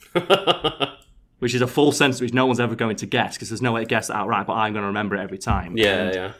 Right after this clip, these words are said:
Speaker 2: I know a few people who are like, uh, a guy who's in the army, he uses his army number.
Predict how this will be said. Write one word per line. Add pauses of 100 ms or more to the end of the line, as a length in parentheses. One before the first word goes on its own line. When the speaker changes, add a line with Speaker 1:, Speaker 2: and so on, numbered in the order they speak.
(400)
Speaker 2:
I
know
a
few
people
who
are
like,
uh,
a
guy
who's
in
the
army,
he
uses
his
army
number.